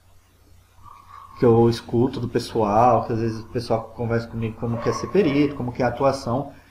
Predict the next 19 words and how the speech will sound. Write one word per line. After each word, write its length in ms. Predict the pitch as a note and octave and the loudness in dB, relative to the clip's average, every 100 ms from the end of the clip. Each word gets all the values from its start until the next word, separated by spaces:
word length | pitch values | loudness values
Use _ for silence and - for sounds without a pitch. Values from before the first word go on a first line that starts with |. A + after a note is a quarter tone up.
| - - | -16 -6
me 140 | B2+ | -6
faz, 460 | B2 B2 A#2 F3+ - | 0 4 4 2 0
tá? 340 | B2+ - - - - - - | -2 -2 -8 -20 -20 -18 -6
Eu 80 | A#2 | 0
vou 100 | C3+ | 2
deixar 240 | D3 E3+ | 2 2
meu 140 | D#3+ | 0
e-mail 400 | E3+ D3+ C#3+ D#3 | 0 2 2 4
aí 280 | C3+ B2+ F3+ - - | 2 0 -4 -10 -16
na 140 | A#2 A#2 | -8 -6
descrição 580 | A#2 - - - A#2+ A#2 | -8 -10 -12 -6 -4 2
de, 240 | A#2 A2+ | 2 2
desse 260 | A2 - A2+ | 0 -4 -4
vídeo. 360 | G2+ A#2 - - _ - | -2 -4 -6 -16 _ -6
Dúvidas 400 | A#2+ B2 C3+ C3 | -2 0 0 -2
que 80 | - | -6
vocês 260 | B2 A#2+ | -8 -8
que 180 | - A#2+ | -10 -14
tiverem, 760 | A#2 B2 G#2+ G2+ B2 A#2 G#2+ | -10 -2 2 4 4 2 -2